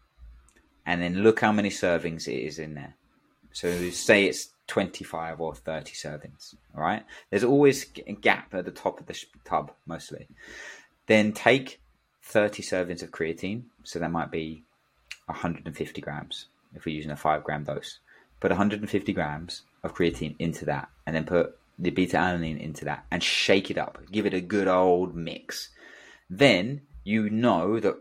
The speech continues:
roughly on average, there'll probably be a time when you get six grams and other times you get four grams. But again, you don't have to then worry about taking four different pots and putting them in and mixing it in your shake. You can just put two, one big scoop in, you know,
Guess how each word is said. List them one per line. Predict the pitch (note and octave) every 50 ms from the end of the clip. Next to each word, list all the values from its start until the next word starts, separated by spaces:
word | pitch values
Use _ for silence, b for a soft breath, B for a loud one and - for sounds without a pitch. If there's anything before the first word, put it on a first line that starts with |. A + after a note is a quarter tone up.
| - _ _ _ -
roughly | C#2+ - - E2+ D2+ - - - - - D#2+ F2 F2+ F#2
on | F2+ F2 E2+
average, | D#2+ D#2+ E2 D#2+ - E2+ F2 F2 F2 -
there'll | F2+ - -
probably | - F#2 E2+ F2+ F2 D2+ F2+ F2+
be | E2+ F#2 F2+
a | -
time | - - F2 E2+ E2+
when | F2 F2 F2
you | F2
get | F2+ - -
six | - - - - -
grams | - - F2 E2+ F2 F2+ F2+ F2
and | E2+ E2+
other | F2 F2 F2+
times | - F#2+ F#2 F2+ -
you | F2
get | - E2+ -
four | - - F2+ E2+
grams. | E2 E2 D#2+ D#2 D#2+ E2 B B B B B B B B B _
But | - -
again, | G2+ G#2 A#2 A2+ A2
you | G#2 F#2+
don't | G#2+ G2+ F#2+
have | G2+ G2+ -
to | - G2
then | F#2+ F#2 F#2+
worry | F#2+ G2 F#2+ G2 G2+ F#2+ F2+ F2
about | E2+ F2+ E2 - -
taking | - F2+ D#2 - F2
four | - - - G2+ F#2+ F#2+ F#2+ F2+
different | F#2 - G2+ E2 -
pots | - F2 E2+ - - - - - - -
and | E2+ E2 D#2+ D2
putting | - - - F2+ G#2+
them | G2+ G2 F#2
in | F2 F2 F2 F2 E2+
and | E2
mixing | F2 F#2+ - - - G2 E2+
it |
in | F#2+ G2
your | F#2+
shake. | F2 - - E2+ E2 E2 D#2+ - - -
You | -
can | - D2+
just | D2+ D#2 -
put | - - - - -
two, | - A2+ A2 G2+ - -
one | G2 F#2+ G2 F#2
big | F#2+ F#2 - -
scoop | - - - F2 F2 F2 - -
in, | D#2 D#2 D#2+ D#2 - - D2+ -
you | F2 F2+
know, | F2 D#2+ D#2+ D#2+ D#2+